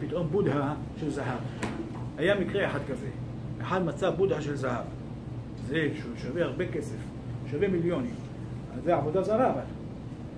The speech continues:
אם הישראל ירים את זה, קח את זה, זה עבודה זרה של ישראל. עבודה זרה של ישראל אין לה בטלה עולמית. מה יעשה ישראל אם יח-, יהיה חכם? יגיד לגוי שלידו, "תיקח את זה, תזרוק את זה בארץ,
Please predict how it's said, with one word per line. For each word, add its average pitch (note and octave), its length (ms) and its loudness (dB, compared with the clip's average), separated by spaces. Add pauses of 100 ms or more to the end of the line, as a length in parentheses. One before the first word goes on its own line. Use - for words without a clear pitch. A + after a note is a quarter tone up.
(400)
אם A3+ 140 4
הישראל G3+ 500 6
ירים F#3 280 6
את C#3 80 4
זה, C3+ 180 2 (360)
קח F#3 240 2
את A#2+ 60 -6
זה, C3+ 120 0 (460)
זה C#3+ 80 -2
עבודה D3+ 220 2
זרה G3 200 4
של G#3 140 -2
ישראל. A3+ 360 2 (520)
עבודה E3+ 200 4
זרה G#3 220 4
של G#3 100 -2
ישראל G#3+ 260 4
אין A3+ 120 6
לה A3+ 60 6
בטלה A3 280 6
עולמית. A3+ 380 6 (760)
מה F#3 120 6
יעשה E3+ 360 6
ישראל D3 580 4
אם C3+ 100 0
יח-, - 200 -2 (640)
יהיה F3 120 4
חכם? D#3+ 320 2 (560)
יגיד D#3+ 280 4
לגוי E3 280 8
שלידו, D3+ 420 4 (340)
"תיקח D#3 380 -2
את C3 100 -2
זה, D#3+ 240 4
תזרוק G#3 460 0
את D#3+ 80 -2
זה F#3+ 120 4
בארץ, D#3 400 2